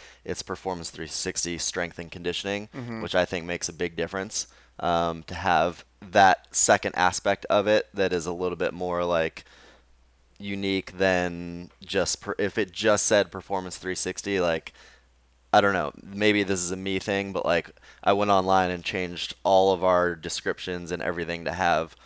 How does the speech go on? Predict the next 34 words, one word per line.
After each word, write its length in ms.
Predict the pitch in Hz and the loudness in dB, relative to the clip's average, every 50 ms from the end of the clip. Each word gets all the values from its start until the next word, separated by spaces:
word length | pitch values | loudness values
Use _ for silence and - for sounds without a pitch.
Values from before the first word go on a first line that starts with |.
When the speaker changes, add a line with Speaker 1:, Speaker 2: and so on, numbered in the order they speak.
| - - _ - | -20 -20 _ -2
Speaker 1:
that 260 | 90 95 85 - - - | 2 4 4 2 2 -2
in 160 | 92 92 85 | -6 -6 -6
the 80 | 85 85 | -6 -6
name, 320 | 82 85 85 85 80 82 | -6 -4 -4 -4 -4 -6
and 80 | 82 80 | -4 -2
I 160 | 80 82 80 - _ _ _ _ | -2 -2 -2 -4 _ _ _ _
feel 180 | - 92 87 85 | -4 -2 0 2
like 180 | 82 82 - 69 | 2 0 0 -4
it 80 | 76 | -10
just 180 | 82 80 - - | -8 -8 -10 -10
came 180 | - - 82 78 | -10 -10 -10 -10
across 420 | 78 - - 76 76 78 80 - - | -10 -10 -6 -2 -2 -2 -2 -4 -8
as, 120 | 73 78 | -8 -8
like, 320 | 73 69 62 64 - - - | -6 -6 -6 -6 -8 -14 -14
much 480 | - 78 73 - - - - - - _ _ _ _ _ _ _ _ _ _ _ _ _ _ - | -8 -6 -6 -6 -6 -8 -12 -12 -14 _ _ _ _ _ _ _ _ _ _ _ _ _ _ -20
cooler. 340 | - - 73 55 50 - - - - - - - | -14 -10 -8 -8 -8 -8 -8 -10 -8 -6 -4 0
Speaker 2:
Yeah. 240 | 147 139 127 107 98 - - - - | 4 4 4 4 2 -2 -6 -10 -10
Speaker 1:
<laughs> 200 | - _ - - | -14 _ -4 -2
I 80 | 98 | -2
don't 120 | 87 82 85 | 0 0 -2
know. 140 | - - - - - - - - | -6 -6 -8 -12 -20 -20 -8 0
Speaker 2:
What's 280 | 156 165 156 - - - | 4 4 4 4 2 -2
your 100 | 147 147 | -2 -2
current 400 | - - 151 151 143 139 117 - | -2 0 0 2 2 0 2 4
thought 300 | 143 131 127 127 123 120 | 8 8 10 10 8 6
on 240 | 120 117 113 110 - _ _ _ _ _ _ _ _ - | 4 2 0 -4 -10 _ _ _ _ _ _ _ _ -12
people 320 | - 139 135 131 131 127 | -8 -8 -6 -4 -2 -2
who 100 | 117 120 | -2 -2
are 120 | 120 113 110 | -2 -4 -4
dropping 480 | 104 - 120 117 113 110 - 117 110 | -2 2 4 4 4 4 2 -2 -10
CrossFit 500 | 107 - 123 117 113 107 - - 113 110 | -6 0 2 2 2 2 0 -4 -4 -4
and 100 | 110 107 | -4 -4
adding 360 | 104 104 107 107 104 104 101 90 | -2 -2 0 0 -2 -2 -6 -6
athletics? 640 | 98 101 - - 101 104 104 101 107 - - - | -10 -10 -10 -8 -6 -6 -4 -4 -6 -10 -12 -20